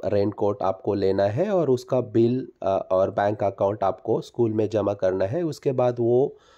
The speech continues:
डिटेल्स, अ, एनएमएमसी के पास जाता है और उसके बाद,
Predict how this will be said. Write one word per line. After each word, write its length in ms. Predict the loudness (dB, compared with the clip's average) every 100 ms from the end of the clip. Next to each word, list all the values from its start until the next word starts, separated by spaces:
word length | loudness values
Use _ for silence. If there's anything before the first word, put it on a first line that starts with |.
| _ -2
डिटेल्स, 680 | 0 2 2 2 0 -8 -12
अ, 420 | -4 0 2 0 0
एनएमएमसी 520 | 2 4 4 2 -2
के 140 | -2 -2
पास 300 | 0 -2 -2
जाता 320 | -2 0 -2
है 200 | -2 -4
और 200 | -4 -2
उसके 280 | -4 -2 -2
बाद, 360 | 0 0 0